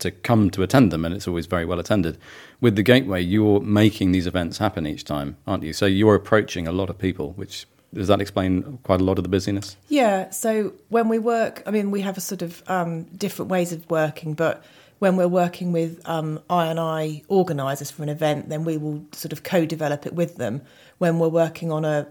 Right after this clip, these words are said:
Speaker 2: um, a specific event with another partner, um, they will come up with the, um, the theme or the topic of the event, because obviously they want to deliver it, but we will then help them develop, um, the specifics of the event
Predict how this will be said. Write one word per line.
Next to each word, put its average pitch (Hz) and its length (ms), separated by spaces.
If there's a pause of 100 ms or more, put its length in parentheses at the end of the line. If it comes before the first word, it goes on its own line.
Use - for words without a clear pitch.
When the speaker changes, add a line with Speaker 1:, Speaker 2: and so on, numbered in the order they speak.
Speaker 2:
um, 147 380 (220)
a - 40
specific 170 420
event 160 240
with 156 100
another 175 240
partner, 139 640 (440)
um, 156 340
they 170 160
will 156 140
come 160 260
up - 160
with 156 200
the, 147 420
um, 143 500 (640)
the 190 100
theme 170 460
or 143 100
the 143 80
topic - 380
of 151 140
the 156 100
event, 156 460
because 156 180
obviously 156 300
they 151 180
want 139 280
to 151 80
deliver 151 360
it, - 240 (300)
but 160 180
we 180 140
will 160 140
then 156 180
help 160 300
them 156 120
develop, 151 540 (580)
um, 143 460 (220)
the 151 80
specifics - 720
of 160 200
the 151 140
event 143 500